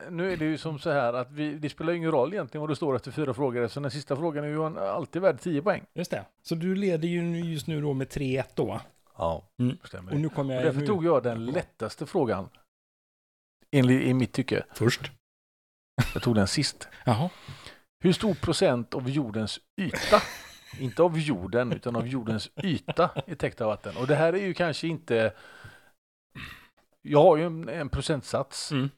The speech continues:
Speaker 2: eh, framför mig.
Speaker 1: Mm.
Speaker 2: Jag vet inte hur, hur säkerställd den är egentligen.
Speaker 1: Nej. Men det är en pro-, hur många decimaler, hur mycket fel får jag ha? Felmarginal?
Speaker 2: Eh,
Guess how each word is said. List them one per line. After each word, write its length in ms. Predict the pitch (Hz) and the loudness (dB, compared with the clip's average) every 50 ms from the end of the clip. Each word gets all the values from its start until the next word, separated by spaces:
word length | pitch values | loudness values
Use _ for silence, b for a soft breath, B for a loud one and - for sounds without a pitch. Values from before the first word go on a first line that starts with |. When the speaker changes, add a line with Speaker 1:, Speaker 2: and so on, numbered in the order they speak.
| - - | -10 -8
Speaker 2:
eh, 420 | 135 131 120 117 117 117 113 113 | -4 -2 -2 0 0 0 0 0
framför 320 | 98 143 123 110 - - | 2 2 2 2 0 -2
mig. 180 | 104 117 143 135 - | -2 0 0 -2 -2
Speaker 1:
Mm. 200 | 139 127 127 139 - _ _ _ _ _ _ _ _ _ _ _ _ _ _ _ _ _ _ _ _ _ _ _ - 196 160 | -2 -2 -2 -2 -4 _ _ _ _ _ _ _ _ _ _ _ _ _ _ _ _ _ _ _ _ _ _ _ -14 -6 -2
Speaker 2:
Jag 80 | - 131 | 2 2
vet 120 | 165 165 | 2 2
inte 180 | 202 - 185 147 | 0 2 2 2
hur, 300 | 120 156 156 135 123 123 | 4 4 2 2 0 0
hur 260 | 139 143 135 120 - | 0 0 -2 -2 -4
säkerställd 840 | - - - - 190 160 123 - - - - - - 214 208 - 214 | -6 -8 -4 -2 -2 -2 -2 -2 -6 -10 -8 -4 -2 -2 0 0 2
den 240 | 170 117 98 113 117 | 2 2 2 0 -4
är 120 | 95 90 | -6 -4
egentligen. 600 | 123 123 110 104 - 92 - - 151 196 214 139 - - - _ b b b b b b b b b b - | -4 -2 -2 -2 -4 -4 -4 0 2 2 2 2 -2 -8 -20 _ b b b b b b b b b b -6
Speaker 1:
Nej. 380 | 123 123 127 135 139 147 170 190 - _ _ _ _ _ _ _ _ _ _ _ - | -2 0 0 2 2 2 0 0 -2 _ _ _ _ _ _ _ _ _ _ _ -8
Men 200 | 165 170 175 175 | -6 -4 -2 0
det 80 | 180 190 | 2 2
är 40 | 185 | 0
en 80 | 165 | 0
pro-, 120 | - 180 - | -2 -6 -6
hur 120 | 165 147 170 196 | -2 0 2 2
många 300 | 196 185 170 165 165 170 | 2 2 2 2 0 0
decimaler, 840 | 175 180 170 165 156 160 160 147 - 180 170 151 147 147 156 170 | -2 -6 -10 -12 -10 -8 -8 -6 -4 -4 -2 -2 -2 -2 -4 -2
hur 260 | 160 156 165 175 180 185 | -2 -2 -2 -2 -2 -4
mycket 240 | 170 165 - 147 | -4 -4 -6 -4
fel 220 | - 185 180 180 175 | -2 -2 -2 -2 -2
får 100 | - 175 | -2 -2
jag 60 | 170 | 0
ha? 60 | 143 117 | 0 0
Felmarginal? 580 | - 165 143 135 127 123 123 123 131 143 143 B B B B B B B B B B B B B B - 110 | -2 -2 -2 0 -2 -2 -2 -2 -2 -2 -4 B B B B B B B B B B B B B B -2 0
Speaker 2:
Eh, 1900 | 113 117 117 113 113 113 113 110 110 110 107 107 104 104 104 101 101 101 101 98 98 98 95 95 95 95 92 - 92 92 123 165 156 156 - - - | 2 2 4 2 2 2 0 0 0 -2 -2 -2 -2 -4 -4 -4 -6 -6 -6 -6 -6 -8 -8 -10 -10 -10 -10 -8 -8 -10 -10 -10 -12 -12 -12 -14 -14